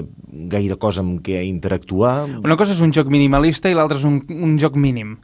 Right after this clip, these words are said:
Speaker 1: Sí,
Speaker 2: no?
Speaker 1: exacte.
Speaker 2: Seria
Speaker 1: I,
Speaker 2: més
Speaker 1: i
Speaker 2: mínim
Speaker 1: després
Speaker 2: que minimalista,
Speaker 1: hi havia
Speaker 2: no?
Speaker 1: l'efecte aquest del bullet time, que apretaves el botó superior, eh, esquerre del comandament de la PlayStation,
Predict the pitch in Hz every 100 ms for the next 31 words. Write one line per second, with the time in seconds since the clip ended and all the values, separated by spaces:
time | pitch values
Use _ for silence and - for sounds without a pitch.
0 | - - 123 80 - 98 98 110 90 82
1 | - 151 156 139 151 175 196 156 143 139
2 | 135 123 117 - 123 123 113 123 120 113
3 | 110 101 92 87 85 104 101 123 127 170
4 | 143 87 82 87 90 85 85 80 85 90
5 | 85 82 78 73 67 65 - 95 90 78
6 | 78 76 73 76 78 80 82 78 76 87
7 | 87 127 160 185